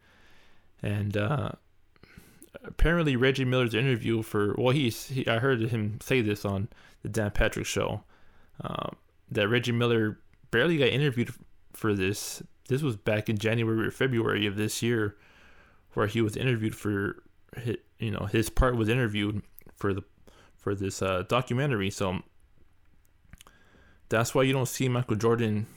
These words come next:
have a reaction to what Reggie Miller said, unlike other, other, um, players where, like, <clears throat> when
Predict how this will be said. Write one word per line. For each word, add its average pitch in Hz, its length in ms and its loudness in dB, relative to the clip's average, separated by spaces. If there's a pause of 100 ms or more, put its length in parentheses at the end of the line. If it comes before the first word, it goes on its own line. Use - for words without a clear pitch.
(140)
have 120 160 0
a 107 80 4
reaction 107 580 0
to - 180 -2
what 104 220 0
Reggie 104 200 0
Miller 107 260 0
said, 87 320 -6 (640)
unlike 117 520 -2 (320)
other, 107 500 2 (540)
other, 107 360 2
um, - 380 -2 (680)
players 117 480 2
where, 101 260 2
like, 98 320 0 (640)
<clears throat> - 600 -4
when 113 220 2